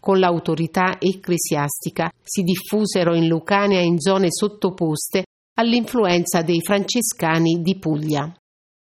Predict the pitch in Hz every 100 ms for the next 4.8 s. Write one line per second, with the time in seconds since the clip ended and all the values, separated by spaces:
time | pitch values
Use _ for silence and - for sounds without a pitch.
0 | _ - 190 240 - 202 175 170 160 160
1 | 160 170 170 - 170 - 208 185 165 160
2 | 175 175 - 160 170 160 160 165 175 214
3 | 196 175 151 - 160 175 196 160 165 175
4 | - 170 180 180 - - 185